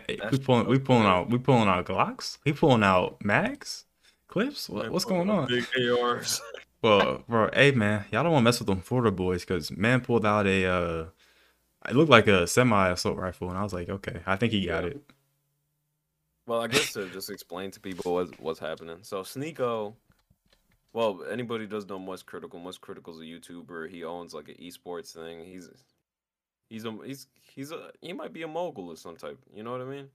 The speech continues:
Speaker 2: Like,
Speaker 1: What
Speaker 2: he's
Speaker 1: does
Speaker 2: just
Speaker 1: mogul
Speaker 2: really
Speaker 1: mean exactly?
Speaker 2: I think a mogul means, like, a, a very rich entrepreneurial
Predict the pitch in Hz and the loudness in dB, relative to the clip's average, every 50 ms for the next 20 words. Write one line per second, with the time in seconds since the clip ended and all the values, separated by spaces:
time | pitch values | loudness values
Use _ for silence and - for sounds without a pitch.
0 | _ _ _ - 113 104 - - - 143 151 135 107 107 117 120 107 101 98 98 | _ _ _ -16 -16 -16 -8 0 4 4 4 6 6 6 8 8 8 6 4 4
1 | 95 92 85 - 87 90 90 - 92 92 95 - _ _ _ _ _ _ _ _ | 2 0 -2 -2 -2 -4 -4 -4 -8 -10 -12 -14 _ _ _ _ _ _ _ _
2 | _ _ _ _ _ _ _ _ _ - 92 98 110 113 104 98 90 82 87 95 | _ _ _ _ _ _ _ _ _ -14 -12 -12 -10 -10 -10 -10 -10 -8 -8 -10
3 | 92 - 90 85 80 80 80 80 78 76 73 73 71 71 71 67 - 71 67 69 | -10 -10 -12 -16 -14 -14 -16 -16 -16 -18 -16 -16 -14 -14 -14 -16 -16 -16 -16 -14
4 | 69 73 - - _ _ _ _ _ _ _ _ _ _ _ _ - - 78 82 | -14 -16 -18 -20 _ _ _ _ _ _ _ _ _ _ _ _ -20 -14 -10 -8
5 | 92 95 90 87 80 69 _ _ _ 90 90 85 - - - - - - - 80 | -6 -6 -6 -8 -10 -14 _ _ _ -12 -12 -12 -12 -14 -18 -20 -20 -16 -14 -12
6 | 85 82 - - 85 80 78 76 76 73 73 73 71 69 73 80 | -12 -14 -14 -18 -18 -18 -16 -16 -16 -14 -14 -14 -14 -14 -16 -18